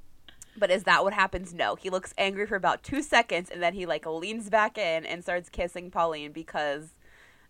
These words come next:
that's all he's ever really wanted. Like, excuse me while I go vomit.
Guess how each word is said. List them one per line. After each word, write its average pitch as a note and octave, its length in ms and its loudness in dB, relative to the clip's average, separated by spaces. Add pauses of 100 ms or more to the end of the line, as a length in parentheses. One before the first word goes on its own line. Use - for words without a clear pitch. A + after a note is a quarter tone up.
(160)
that's F3+ 340 6
all G#3+ 160 6
he's G#3+ 220 -8
ever F#3+ 280 0
really F#3+ 440 -2
wanted. E3+ 580 0
Like, D3+ 220 -4 (140)
excuse E3+ 420 -10
me E3 80 -6
while D#3 100 0
I D3 120 -2
go D3+ 340 0 (320)
vomit. B2+ 840 2